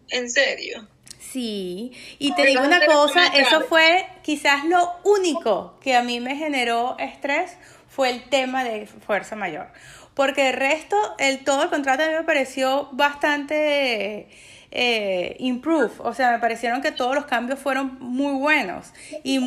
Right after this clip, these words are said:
Speaker 2: hubieron muchas aclaratorias, pero los temas de causa mayor a mí me dejaron algo estresada.
Speaker 1: Atacada. Ajá, pero porque, a ver si alguien te puede, a ver, ¿quién vio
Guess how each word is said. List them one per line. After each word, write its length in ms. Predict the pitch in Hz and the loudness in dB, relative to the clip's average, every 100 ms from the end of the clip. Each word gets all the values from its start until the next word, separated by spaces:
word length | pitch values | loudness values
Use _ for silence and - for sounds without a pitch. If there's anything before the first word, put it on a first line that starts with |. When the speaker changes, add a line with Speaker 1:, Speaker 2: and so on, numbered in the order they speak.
| 247 | -4
Speaker 2:
hubieron 360 | 262 254 262 | -2 0 0
muchas 320 | 277 302 302 311 | 0 0 -2 -4
aclaratorias, 720 | 277 233 226 262 247 214 214 | -4 -2 -2 -2 -2 -4 -6
pero 180 | 240 233 | -4 -2
los 240 | 226 220 - | 0 -2 -2
temas 280 | 233 262 311 | -4 -4 -8
de 80 | |
causa 280 | 285 226 226 | -4 -6 -4
mayor 460 | 277 220 220 247 - | -4 -4 -2 -4 -4
a 100 | 233 | -6
mí 100 | 208 | -8
me 100 | 208 | -6
dejaron 600 | 240 226 202 208 240 240 _ _ _ _ _ _ _ | -6 -4 -4 -4 -10 -16 _ _ _ _ _ _ _
algo 240 | - 220 220 | -2 0 0
estresada. 460 | 220 226 - 185 180 - | -6 -4 2 2 2 2
Speaker 1:
Atacada. 340 | - 202 185 - 254 | 2 2 0 -2 0
Ajá, 240 | 262 247 - | 4 4 4
pero 160 | 285 294 285 | 4 4 4
porque, 300 | 302 302 311 - 262 | 0 4 4 4 2
a 60 | 302 | 4
ver 160 | 349 | 2
si 180 | 381 381 | 2 4
alguien 320 | 349 - - | 4 4 2
te 100 | 320 | 0
puede, 380 | 302 285 285 294 302 262 | -2 0 4 4 4 4
a 40 | |
ver, 200 | 262 262 | 4 2
¿quién 280 | 285 320 311 | 2 2 4
vio 200 | 311 311 | 4 6